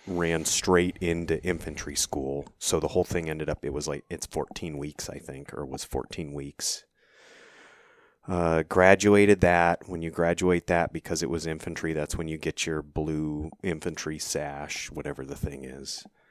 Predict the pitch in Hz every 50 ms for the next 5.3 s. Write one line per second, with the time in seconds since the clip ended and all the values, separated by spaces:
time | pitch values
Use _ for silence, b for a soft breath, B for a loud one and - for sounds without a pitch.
0 | _ _ _ _ _ _ - 80 76 73 69 67 71 - - 92 87 78 80 82
1 | 85 80 80 80 82 82 82 82 82 80 80 82 - _ _ _ _ _ _ _
2 | - - 90 82 82 85 82 - - - - - - - - - - 85 76 -
3 | - _ - 82 78 - - - 82 78 78 78 78 78 76 - - - 80 78
4 | 78 76 73 76 - 87 85 87 82 - 76 71 71 71 - - - - 78 71
5 | 69 69 76 82 -